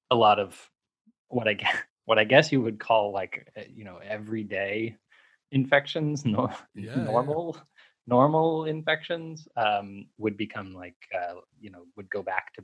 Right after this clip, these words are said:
Speaker 1: being, you know, you get a splinter, you can die again. We're, you know, we're, <laughs> we're, you know, we're, we're used to the idea that, like, it, you know, if you, if you cut your, if you, if you're slicing an avocado and you cut your hand open and you need stitches or something like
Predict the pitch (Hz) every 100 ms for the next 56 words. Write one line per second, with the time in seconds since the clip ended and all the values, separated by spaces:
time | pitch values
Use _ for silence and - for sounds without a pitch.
0 | _ 92 90 90 - 135 110 107 98 -
1 | 120 107 98 90 - 87 85 - - _
2 | _ _ 104 87 82 98 _ _ _ -
3 | 113 - 113 98 104 104 104 101 - _
4 | _ _ 120 123 135 131 110 113 117 127
5 | 127 127 131 127 123 - 113 104 101 101
6 | 107 98 95 92 90 92 90 85 104 98
7 | 104 95 90 90 95 110 95 92 _ 120
8 | 107 104 - 110 - 92 90 - _ _
9 | - 98 92 _ - 107 107 98 92 _
10 | _ _ _ - - 120 107 110 101 98
11 | 95 - 110 98 92 90 87 - 98 92
12 | 127 127 104 92 92 90 92 98 92 -
13 | 147 135 98 92 110 90 92 92